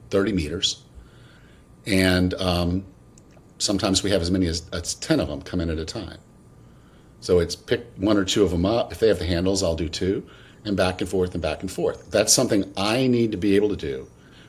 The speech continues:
When guests come, I have to be able to carry. We don't have an elevator. We only have two stories, but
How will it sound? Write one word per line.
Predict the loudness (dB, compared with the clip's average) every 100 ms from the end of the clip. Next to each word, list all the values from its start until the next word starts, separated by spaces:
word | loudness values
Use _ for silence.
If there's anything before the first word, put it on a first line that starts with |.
| -2
When | 0
guests | 4 6 6 4
come, | 2 0
I | 0
have | -2
to | 0
be | 0
able | 0
to | -2
carry. | -2 0 2 0
We | 0 -2
don't | -2
have | -2 -2
an | 0
elevator. | 0 0 0 0 -2
We | -4
only | -2
have | -2 -4
two | -4
stories, | -2 -2 -2 -4
but | -6